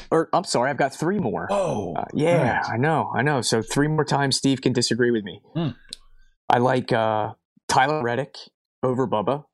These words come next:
Speaker 1: minus one ten. That's a DraftKings. Uh, Reddick has the sixth best driver rating here,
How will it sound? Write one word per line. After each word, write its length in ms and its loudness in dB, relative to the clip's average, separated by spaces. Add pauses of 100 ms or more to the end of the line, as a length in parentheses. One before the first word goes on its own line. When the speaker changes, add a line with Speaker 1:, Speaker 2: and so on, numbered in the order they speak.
Speaker 1:
minus 320 -4
one 220 -2
ten. 500 -2
That's 160 -4
a 40 -4
DraftKings. 580 0 (840)
Uh, 260 2
Reddick 320 4
has 140 2
the 80 0
sixth 280 0
best 180 2
driver 280 4
rating 300 0
here, 220 0